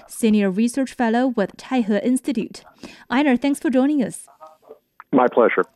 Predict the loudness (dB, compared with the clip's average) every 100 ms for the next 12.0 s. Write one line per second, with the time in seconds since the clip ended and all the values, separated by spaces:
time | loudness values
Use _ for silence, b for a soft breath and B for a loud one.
0 | -20 -6 0 2 2 2 2 4 4 2
1 | 0 0 2 0 -2 -4 -4 -4 -2 -2
2 | -4 -4 -4 -6 -4 -4 -4 -6 -6 -4
3 | -4 -4 -6 -6 -4 -6 -8 -10 -12 -10
4 | -8 -8 -6 -4 -4 -6 B -6 -2 -2
5 | 0 -2 0 -2 -4 -6 -8 -10 -6 -4
6 | -4 -8 -12 -12 -12 -16 -16 -20 _ _
7 | _ _ _ B B B B B B 0
8 | 0 2 -2 0 -2 -2 -2 -2 -2 -2
9 | 0 2 2 2 0 0 0 0 -2 -4
10 | -2 0 2 2 2 0 -4 0 0 2
11 | 2 2 0 0 2 2 2 2 2 2